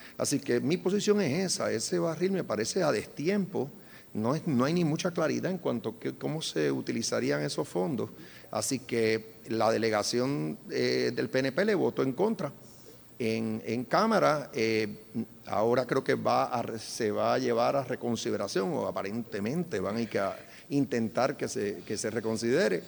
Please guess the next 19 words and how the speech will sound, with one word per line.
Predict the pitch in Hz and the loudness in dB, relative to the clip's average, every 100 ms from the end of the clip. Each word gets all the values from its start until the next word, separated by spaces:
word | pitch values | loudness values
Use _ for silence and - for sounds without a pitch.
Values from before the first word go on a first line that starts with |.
| - - - - - | -12 -20 -20 -20 -6
Eh, | 110 110 - | -2 -2 -2
espero | 123 - - 185 240 | -4 0 2 4 4
que | - | 4
la | 127 | 4
delegación | 117 113 110 110 160 180 | 4 2 0 0 -2 0
vuelva | 117 123 135 | 2 2 4
a | 147 | 4
votar | 143 143 170 | 4 2 2
de | 170 | 2
la | 110 | 2
misma | 123 175 | 2 2
manera, | 160 151 240 220 | 2 2 2 4
a | 131 | 6
menos | 139 156 247 262 | 6 6 4 2
que | - | 4
hayan | 151 175 165 160 | 4 4 2 2
modificado | 156 143 139 143 165 202 180 | 4 6 6 4 4 4 6
la | 151 | 4
medida. | 147 151 233 139 | 4 2 0 -4